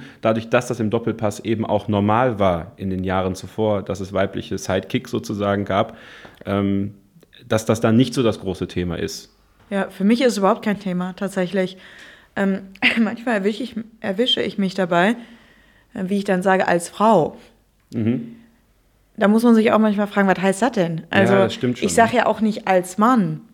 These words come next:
Speaker 1: Ja, das stimmt.
Speaker 2: Also das ist, eigentlich ist es, das ist halt das Einzige, den Schritt müssen wir halt irgendwie noch gehen, dass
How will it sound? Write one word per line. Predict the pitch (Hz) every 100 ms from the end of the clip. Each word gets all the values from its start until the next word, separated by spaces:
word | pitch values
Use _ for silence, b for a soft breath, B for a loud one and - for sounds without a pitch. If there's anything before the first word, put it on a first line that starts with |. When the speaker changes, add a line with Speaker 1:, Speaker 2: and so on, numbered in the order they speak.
| -
Speaker 1:
Ja, | 104
das | 110
stimmt. | - 92 - -
Speaker 2:
Also | 208 208
das | 208 208
ist, | 233
eigentlich | 254 220 254 254 240
ist | 220
es, | 226 220 - B B B B B
das | 220 220
ist | 220
halt | 226 220
das | 202
Einzige, | 196 247 262 226
den | 214 214
Schritt | - 240
müssen | 233 226 226
wir |
halt | 208
irgendwie | 208 240
noch | 214 185 -
gehen, | 214 240 226 214
dass | 196 -